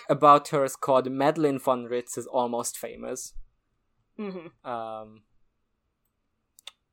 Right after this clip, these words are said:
Speaker 1: which, uh, yeah, makes sense. I mean, I didn't
Speaker 2: <laughs>
Speaker 1: hate the music.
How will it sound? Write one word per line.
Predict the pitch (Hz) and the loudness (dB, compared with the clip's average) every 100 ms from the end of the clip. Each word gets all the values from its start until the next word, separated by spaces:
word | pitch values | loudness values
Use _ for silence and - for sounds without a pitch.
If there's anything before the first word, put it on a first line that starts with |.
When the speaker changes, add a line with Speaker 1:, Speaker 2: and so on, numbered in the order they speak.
| _ _ _ _ _ _ _ | _ _ _ _ _ _ _
Speaker 1:
which, | 120 123 - - - | -12 -12 -14 -20 -18
uh, | - - 95 131 - - | -16 -16 -14 -14 -18 -20
yeah, | - - 135 | -20 -20 -20
makes | 131 - | -18 -14
sense. | - 127 - | -14 -16 -6
I | 208 | -2
mean, | 269 | 0
I | |
didn't | 339 285 156 - - - - | 2 0 -2 -10 -6 -6 -4
Speaker 2:
<laughs> | 208 - _ _ _ _ _ _ | -10 -10 _ _ _ _ _ _
Speaker 1:
hate | - 131 135 - | 4 4 4 -4
the | 165 | -6
music. | 165 170 165 156 175 165 165 - | -6 -6 -4 -2 0 0 -2 -14